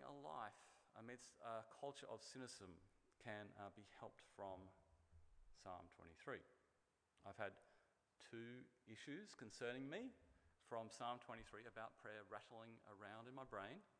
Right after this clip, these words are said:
One, engage all of the troubles. And two, fight the corrosions of trust. Firstly, by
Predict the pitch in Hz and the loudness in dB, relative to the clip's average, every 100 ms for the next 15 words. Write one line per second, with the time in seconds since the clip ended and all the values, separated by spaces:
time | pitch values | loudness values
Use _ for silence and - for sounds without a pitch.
0 | - - - - - - - - - - | -20 -20 -20 -20 -20 -20 -20 -20 -20 -20
1 | - - - 104 101 170 214 - - - | -18 -16 -4 2 4 2 -4 -12 -20 -20
2 | - - - - - - - _ - 104 | -20 -20 -20 -16 -14 -16 -20 _ -6 -4
3 | 104 110 110 107 - - - - 113 117 | 6 8 8 6 -2 -8 -14 0 4 4
4 | 123 139 - 120 - - - - - - | 2 -2 2 2 2 -4 -6 -10 -16 -20
5 | _ _ _ - - - - _ _ _ | _ _ _ -20 -20 -20 -20 _ _ _
6 | _ _ _ - _ _ _ _ - 95 | _ _ _ -20 _ _ _ _ -8 -8
7 | 95 - 92 87 95 - _ _ _ _ | -6 -2 -2 -2 -10 -18 _ _ _ _
8 | _ _ _ _ _ - 117 98 - - | _ _ _ _ _ 0 4 4 2 -6
9 | 95 101 92 87 87 85 87 - - - | -10 -6 -4 -4 -6 -10 -12 -14 -14 -18
10 | - 95 80 - - - - - - _ | -20 -14 -12 -10 -10 -10 -14 -16 -20 _
11 | _ _ - - _ _ _ - - _ | _ _ -20 -20 _ _ _ -20 -20 _
12 | _ _ _ - - - - 196 - 110 | _ _ _ -20 -20 -12 6 6 6 6
13 | 139 185 | 8 8